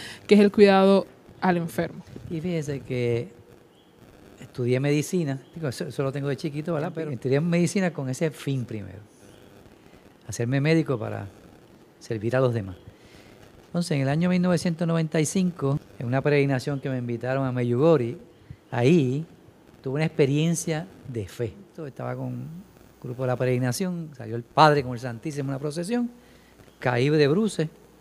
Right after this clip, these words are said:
Speaker 2: y yo sentí que algo había pasado. Y salí con ese, ese, con, desde ahí salí con una idea de que yo tenía que cambiar mi manera de yo ver los pacientes, de buscar otra forma de cómo atenderlos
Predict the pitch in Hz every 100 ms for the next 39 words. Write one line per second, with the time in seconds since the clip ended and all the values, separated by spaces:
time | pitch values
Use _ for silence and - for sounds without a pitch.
0 | _ _ _ - - - - 117 143 175
1 | 151 185 123 117 120 117 107 98 101 98
2 | - - _ _ _ _ - - - -
3 | - - - - - - - 190 208 214
4 | - 147 147 185 190 180 - 180 185 175
5 | - - - 147 135 123 139 131 214 190
6 | 156 131 147 165 151 143 151 147 160 135
7 | 127 120 123 143 147 139 127 127 127 151
8 | 156 _ - - - 147 143 123 120 160
9 | 170 131 107 110 117 117 113 107 - 120
10 | 120 - _ _ _ - - _ _ _
11 | - 135 123 - 151 170 139 135 - 160
12 | 165 165 - 180 175 160 131 143 147 147
13 | 147 135 156 147